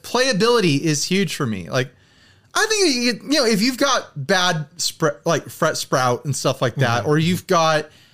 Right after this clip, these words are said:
Speaker 1: but that borders on non-functionality. Like
Speaker 2: Yeah.
Speaker 1: when I had the Epiphone S L and the,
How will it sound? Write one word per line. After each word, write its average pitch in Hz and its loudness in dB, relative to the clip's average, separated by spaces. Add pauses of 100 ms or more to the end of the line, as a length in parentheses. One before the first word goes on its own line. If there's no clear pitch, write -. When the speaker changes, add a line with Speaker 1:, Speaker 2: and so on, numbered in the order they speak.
(260)
Speaker 1:
but 233 0
that 254 0 (520)
borders 269 0
on 247 4
non-functionality. 240 0
Like 151 2
Speaker 2:
Yeah. - 0
Speaker 1:
when 190 2
I 185 4
had 185 2
the 190 4
Epiphone 190 0
S 190 0
L 240 2
and 170 2
the, 175 4